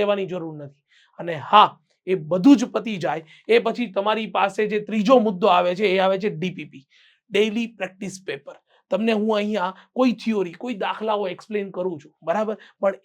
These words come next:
એની પ્રેક્ટિસ કેવી રીતે કરશો? એક પ્રોપર વેની અંદર ત-, તમને, તમારી પાસે એક એમ સી ક્યુ નું બંચ પહોંચી જવાનું છે. Telegram ચેનલ છે, એની જોઈન્ટ કરી લેવાની છે કે જેમાં તમને પ્રોપર વેની અંદર પી ડી એફ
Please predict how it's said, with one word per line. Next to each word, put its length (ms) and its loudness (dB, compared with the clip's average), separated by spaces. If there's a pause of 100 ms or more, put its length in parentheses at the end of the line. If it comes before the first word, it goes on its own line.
એની 240 -6
પ્રેક્ટિસ 460 -6
કેવી 220 -6
રીતે 220 -12
કરશો? 360 -14
એક 60 -20 (120)
પ્રોપર 580 4
વેની 320 -2
અંદર 180 -8 (120)
ત-, 100 -10 (520)
તમને, 420 -2
તમારી 340 2
પાસે 300 -2
એક 200 -8
એમ 140 -6
સી 140 -10
ક્યુ 100 -4
નું 220 -4
બંચ 340 -2
પહોંચી 320 -10
જવાનું 380 -12
છે. 100 -20 (320)
Telegram 540 -4
ચેનલ 280 -6 (140)
છે, 100 -6 (380)
એની 320 -4
જોઈન્ટ 260 -10
કરી 280 0
લેવાની 400 -2
છે 100 -2 (240)
કે 160 -4
જેમાં 300 -4
તમને 200 -8 (140)
પ્રોપર 460 0
વેની 320 -4
અંદર 200 -6 (140)
પી 100 -10
ડી 220 -6
એફ 80 -18